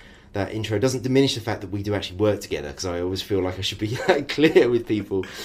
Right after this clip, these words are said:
uh, but, uh, genuinely I do mean that. Um, you know, I mean, personally, I've been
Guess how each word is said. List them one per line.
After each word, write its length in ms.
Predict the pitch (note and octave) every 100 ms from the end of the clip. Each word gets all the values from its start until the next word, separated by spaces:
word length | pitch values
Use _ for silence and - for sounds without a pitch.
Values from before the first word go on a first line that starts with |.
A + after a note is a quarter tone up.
| - -
uh, 280 | G2 F#2+ F#2+
but, 360 | G2 F#2 -
uh, 220 | G2 F#2+
genuinely 720 | G2+ A#2+ B2 A#2+ A2 F2+ E2 D#2+
I 100 | F2
do 220 | F#2+ F#2+
mean 300 | F2 F#2 F2+
that. 240 | D2 C#2 -
Um, 440 | D#2+ D#2+ D#2+ D2+
you 80 | -
know, 80 | F2
I 80 | E2
mean, 200 | F#2+ F2+
personally, 460 | A#2+ A#2 - G#2+
I've 220 | F#2+ G2+ G2+
been 320 | F#2 F2